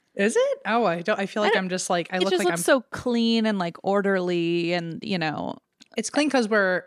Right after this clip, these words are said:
Speaker 1: uh, we don't come here a lot together to cause
Speaker 2: Right.
Speaker 1: chaos,
Speaker 2: Well,
Speaker 1: so.
Speaker 2: right. If I showed up at all, I think it would be a disaster. But
Speaker 1: <laughs>
Speaker 2: I will say, like, the last couple episodes, you've been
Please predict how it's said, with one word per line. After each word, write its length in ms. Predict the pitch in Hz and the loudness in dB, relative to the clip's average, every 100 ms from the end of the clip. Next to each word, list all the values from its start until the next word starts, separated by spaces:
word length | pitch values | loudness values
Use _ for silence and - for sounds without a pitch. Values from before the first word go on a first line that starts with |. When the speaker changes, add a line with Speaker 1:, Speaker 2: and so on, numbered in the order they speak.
| 202 | -6
Speaker 1:
uh, 140 | 185 | -6
we 280 | 180 202 202 | -4 -2 0
don't 220 | 202 202 | 0 -2
come 180 | - 190 | -2 -4
here 160 | 180 | -2
a 60 | 170 | -2
lot 240 | 165 165 | -2 -4
together 460 | - 180 160 156 156 | -4 -8 -6 -4 -6
to 100 | 147 | -8
cause 280 | - 151 254 | -6 -2 2
Speaker 2:
Right. 120 | 247 | 4
Speaker 1:
chaos, 400 | 214 175 - 110 | 4 2 -2 0
Speaker 2:
Well, 240 | 214 214 | 4 6
Speaker 1:
so. 80 | 202 | 6
Speaker 2:
right. 200 | 185 170 | 4 2
If 140 | 208 247 | 0 2
I 140 | 240 | 2
showed 240 | 262 262 214 | 2 0 0
up 140 | 208 | 0
at 80 | 165 | 2
all, 340 | 190 165 185 180 | 4 4 0 -4
I 60 | |
think 240 | 180 170 175 | -4 -6 -6
it 120 | - | -4
would 160 | 175 | -4
be 100 | - | -2
a 60 | 160 | -4
disaster. 540 | 160 156 170 202 196 180 | -4 -4 -4 -4 -4 0
But 200 | 202 190 | 0 2
Speaker 1:
<laughs> 380 | - - - - | 0 -2 -12 -2
Speaker 2:
I 100 | 233 | 2
will 120 | 254 | 2
say, 200 | 285 240 | 2 0
like, 180 | 202 185 | 2 0
the 60 | 196 | 0
last 220 | 196 208 | 0 -2
couple 200 | 202 220 | -2 0
episodes, 380 | 247 - 190 185 | 0 0 -2 -2
you've 140 | 185 | -4
been 380 | 180 175 170 | -2 -2 -4